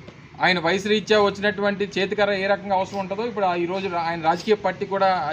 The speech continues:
చేతికర్ర అవసరం పడింది కాబట్టే పూర్తి స్థాయిలో ఉన్నటువంటి అన్ని అవకాశాలని వాడుకుంటా ఉన్నాడు. ఎన్ని అవకాశాలు వాడుకున్నా అంతిమ విజయం మళ్ళీ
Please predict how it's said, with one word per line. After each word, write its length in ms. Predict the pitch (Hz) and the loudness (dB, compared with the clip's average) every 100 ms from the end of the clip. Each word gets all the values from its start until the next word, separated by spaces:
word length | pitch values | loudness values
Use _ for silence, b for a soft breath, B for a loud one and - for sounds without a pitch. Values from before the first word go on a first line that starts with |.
| 165 | -4
చేతికర్ర 400 | 175 180 190 180 160 | -6 -4 -4 -2 -2
అవసరం 220 | 170 196 180 | -2 -8 -6
పడింది 240 | 175 196 190 | -6 -4 -2
కాబట్టే 340 | 185 180 202 196 - - - - - - | -4 -2 -2 -2 -8 -20 -20 -20 -20 -4
పూర్తి 240 | 185 202 214 | -2 0 -2
స్థాయిలో 320 | 208 196 208 208 | 4 4 6 4
ఉన్నటువంటి 440 | 185 196 190 196 190 175 | 2 0 0 -2 0 0
అన్ని 320 | 185 208 220 202 | 2 2 4 4
అవకాశాలని 460 | 196 202 202 196 175 | 6 4 2 -2 -2
వాడుకుంటా 360 | 175 180 180 175 | -4 -6 -8 -8
ఉన్నాడు. 200 | 170 190 202 | -6 -4 -4
ఎన్ని 240 | 170 196 196 175 | -4 -2 0 0
అవకాశాలు 500 | 175 190 190 180 170 | 2 0 0 -2 0
వాడుకున్నా 460 | 160 180 214 214 208 - - - - - - - 135 | 0 2 4 6 4 2 -10 -20 -20 -18 -18 -8 -4
అంతిమ 380 | 185 - 214 208 185 | -4 0 2 2 0
విజయం 300 | 180 196 208 170 | 0 0 0 -2
మళ్ళీ 280 | 170 190 | -2 -2